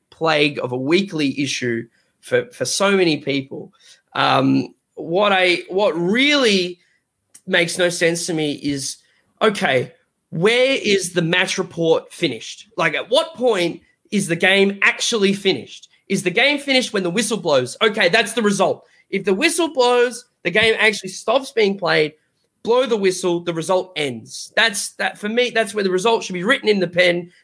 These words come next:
So it doesn't matter what happens if I get a disconnect in that time, the game has ended. It's over. Um,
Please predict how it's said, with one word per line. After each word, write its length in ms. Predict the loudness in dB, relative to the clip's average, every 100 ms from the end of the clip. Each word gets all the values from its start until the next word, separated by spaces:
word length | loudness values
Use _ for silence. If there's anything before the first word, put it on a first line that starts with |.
| -6
So 100 | 0
it 40 |
doesn't 200 | 0 2
matter 180 | 2 4
what 160 | 4 2
happens 280 | 2 0 0
if 60 |
I 80 | 2
get 140 | 2
a 80 | 0
disconnect 540 | -2 -2 0 0 0 -2
in 120 | -2
that 180 | -2 -2
time, 640 | 0 4 4 2 -4 -8 _ _
the 80 | -2
game 300 | 2 4 4
has 180 | 0 -2 0
ended. 360 | 2 0 -6 _ -8
It's 180 | -6 0
over. 460 | 2 2 0 -4 -14 _ _ _ -4
Um, 600 | 0 2 2 -2 -4